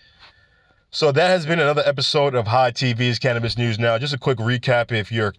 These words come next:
only checking back on the second half of the episode, why would you do that? I don't know. Just scroll back to the front. But anyway, we have Corona News. San Francisco is giving cannabis and other drugs to help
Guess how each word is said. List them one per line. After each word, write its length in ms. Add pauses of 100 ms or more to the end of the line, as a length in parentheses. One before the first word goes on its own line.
only 220
checking 320
back 160
on 60
the 80
second 240
half 140
of 40
the 60
episode, 360
why 400
would 220
you 80
do 140
that? 240
I 80
don't 160
know. 140
Just 200
scroll 260
back 240
to 80
the 60
front. 320 (300)
But 140
anyway, 260
we 120
have 160
Corona 320
News. 360
San 180
Francisco 480
is 80
giving 240
cannabis 540 (200)
and 160
other 260
drugs 520 (120)
to 200
help 320